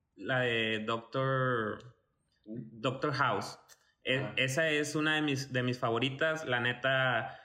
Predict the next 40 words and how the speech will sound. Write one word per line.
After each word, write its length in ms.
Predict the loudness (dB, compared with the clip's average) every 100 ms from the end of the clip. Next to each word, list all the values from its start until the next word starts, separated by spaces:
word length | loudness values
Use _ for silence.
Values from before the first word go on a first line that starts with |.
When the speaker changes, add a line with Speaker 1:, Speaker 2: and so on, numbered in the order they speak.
| -20 -6
Speaker 1:
esa 240 | -2 0 2
la 180 | 0
puedo 180 | 2 0
seguir 340 | 2 0 2 2
viendo 500 | 2 2 2 2 2
otra 440 | 0 -2 -2 0
vez 260 | 2 0 0
y 40 |
otra 180 | 0 2
vez 320 | 2 0 0
y, 280 | 0 0 0
y 60 | -2
no 160 | 0
me 140 | 0 2
molesta. 680 | 2 0 0 -2 -2 -4 -14 -20 _ _ _ _ _ _ _ 0
Para 240 | 2 4
muchos 840 | 4 4 4 4 4 4 0 0
no 400 | 2 4 4 2
tiene 240 | 2 2 2
muchas 380 | 0 0 -2
cosas 520 | -2 -2 0 0 0 0
o 200 | 2 0
está 220 | 0 0
muy 200 | 2 2
irreal, 680 | 4 2 4 2 -2 -6 -4
pero 840 | 0 2 2 2 0 -2 -6 _ -6
pues 180 | -6
a 60 | -2
mí 120 | -2
me 120 | 0
gustaba 360 | 0 -2 0 0
mucho. 400 | 0 -2 -4 -8 -4
Y 120 | -4
Friends 560 | 0 0 2 0 -4 -2
es 200 | -2 0
una 180 | 0 2
de 60 |
las 160 | 2 0
que 120 | -2
definitivamente, 920 | -2 -2 -2 -2 0 0 2 0 -2